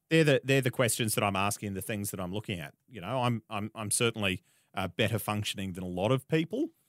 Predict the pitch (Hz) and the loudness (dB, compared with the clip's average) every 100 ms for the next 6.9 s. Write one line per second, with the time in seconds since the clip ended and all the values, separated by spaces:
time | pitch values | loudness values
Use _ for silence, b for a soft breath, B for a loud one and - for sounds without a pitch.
0 | _ 170 151 170 147 151 123 - - 123 | _ -4 0 2 4 4 2 2 0 0
1 | 110 110 127 135 113 95 90 95 101 190 | -2 0 0 4 4 4 0 0 -2 -2
2 | - 110 95 - 110 98 92 _ _ _ | -6 -6 -4 -4 -2 -2 -4 _ _ _
3 | _ 107 85 67 - - - 95 - - | _ -20 -20 -20 -8 -2 0 -2 -2 -2
4 | 98 - 90 87 - - 90 90 82 85 | -2 0 -2 -2 -8 -10 -8 -6 -6 -4
5 | 87 92 101 135 208 - b _ - 92 | -4 -4 -6 -8 -8 -10 b _ -14 -8
6 | 104 131 - 180 - 90 - - - | -6 -8 -12 -18 -6 -6 -4 -2 -4